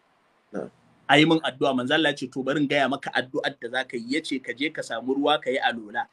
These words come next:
Speaker 2: In ka samu ruwan ka ce, 'Allahumma, ya Allah, inni, Allah lallai ni, as'aluka ina roƙonka,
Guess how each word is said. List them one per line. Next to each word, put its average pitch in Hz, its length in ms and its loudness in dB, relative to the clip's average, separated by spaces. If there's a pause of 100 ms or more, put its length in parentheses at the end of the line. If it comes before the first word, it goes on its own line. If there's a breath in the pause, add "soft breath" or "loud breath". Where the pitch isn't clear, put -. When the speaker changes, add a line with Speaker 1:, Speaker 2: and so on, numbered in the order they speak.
(320 loud breath)
Speaker 2:
In 165 160 8
ka 185 160 6
samu 160 320 4
ruwan 160 260 10
ka 151 140 -6
ce, - 280 6 (400)
'Allahumma, 139 960 2 (360)
ya 143 440 10
Allah, 143 480 -2 (360)
inni, 143 640 -2 (220)
Allah 156 480 4
lallai 143 480 -4
ni, 143 240 -6 (220)
as'aluka 156 640 -4
ina 143 240 0
roƙonka, 123 720 -2